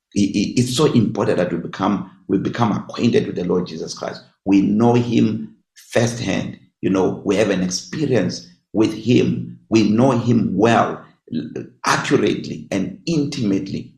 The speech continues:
so that when a false one is introduced to us, we are able to tell that this is not him. We can hear his voice clearly, but if we find ourselves so, mm, consumed with the world, so much consumed with the activities of the world,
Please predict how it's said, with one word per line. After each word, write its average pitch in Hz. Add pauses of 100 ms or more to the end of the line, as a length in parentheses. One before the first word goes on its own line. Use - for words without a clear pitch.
(120)
so -
that - (120)
when 87
a 90
false 135
one -
is -
introduced -
to -
us, - (260)
we 85
are -
able 90
to -
tell 87
that 85
this -
is -
not 80
him. - (220)
We -
can 87
hear 92
his 98
voice 92
clearly, 87
but - (240)
if 92
we 110
find 98
ourselves 85
so, 95 (300)
mm, 98 (100)
consumed 90
with 95
the -
world, 95
so -
much -
consumed -
with 92
the -
activities -
of 80
the 80
world, 90